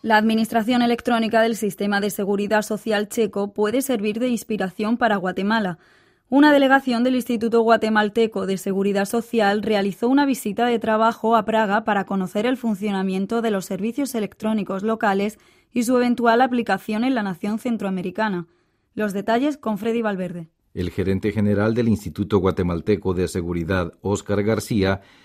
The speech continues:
Speaker 2: viajó a la capital checa para conocer de primera mano cómo funciona el servicio de administración electrónica del sistema de seguridad social.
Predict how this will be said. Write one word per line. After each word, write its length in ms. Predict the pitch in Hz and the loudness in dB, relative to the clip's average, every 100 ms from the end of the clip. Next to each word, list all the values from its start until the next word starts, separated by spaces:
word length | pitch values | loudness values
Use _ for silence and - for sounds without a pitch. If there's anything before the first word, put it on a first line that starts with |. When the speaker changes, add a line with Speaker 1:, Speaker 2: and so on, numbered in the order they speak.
| _ | _
Speaker 2:
viajó 300 | 123 135 - | 2 2 4
a 40 | 165 | 0
la 80 | 165 | 0
capital 420 | 123 120 131 120 | -4 0 0 0
checa 420 | - 117 123 117 | -2 -2 -2 0
para 260 | 110 95 - | 0 0 -2
conocer 440 | 87 82 101 101 | -4 -2 0 0
de 120 | 98 | 0
primera 360 | - 82 110 107 | -2 -2 0 0
mano 400 | 90 92 95 85 | 0 0 -2 -4
cómo 260 | 87 87 92 | -6 -4 -2
funciona 580 | 107 101 104 95 95 - | -4 -2 -2 -2 -4 -4
el 220 | 98 87 | -6 -6
servicio 680 | - 85 85 110 117 117 107 | -6 -8 -4 -4 -4 -4 0
de 100 | 101 | 2
administración 760 | 95 87 82 - 78 - 104 | 2 -2 -4 -6 -6 -2 0
electrónica 760 | 127 110 123 123 107 120 120 - _ _ | 0 -2 0 2 2 2 -2 -2 _ _
del 160 | 165 156 | -6 -6
sistema 560 | - 98 - 104 101 92 | -4 -8 0 2 2 0
de 140 | 90 | -4
seguridad 540 | 90 78 73 78 92 - | -4 -8 -8 -4 -4 -4
social. 560 | 85 - 110 101 87 | -12 -12 -16 -18 -20